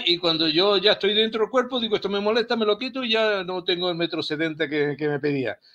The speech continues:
Eso es una falsedad, es una mentira. Eso, y es una mentira al ciudadano, es una mentira al sistema. Y eso no se puede permitir.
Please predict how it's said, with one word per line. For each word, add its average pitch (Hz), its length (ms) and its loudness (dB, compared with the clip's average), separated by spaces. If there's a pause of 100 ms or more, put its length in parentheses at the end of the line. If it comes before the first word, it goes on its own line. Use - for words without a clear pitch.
(100)
Eso 208 480 2
es 160 240 -2
una 180 140 -2
falsedad, 120 460 -4
es - 100 -10
una 151 140 -2
mentira. 131 560 -4 (300)
Eso, 123 420 -6 (200)
y 107 120 -6
es 107 100 -10
una 143 100 -2
mentira 143 280 -2
al 147 60 0
ciudadano, 120 380 0
es - 140 -8
una 120 60 -8
mentira 147 260 0
al 147 40 4
sistema. 117 540 0 (160)
Y 143 80 -4
eso 208 140 2
no 208 40 2
se 190 100 0
puede 214 140 6
permitir. 208 480 2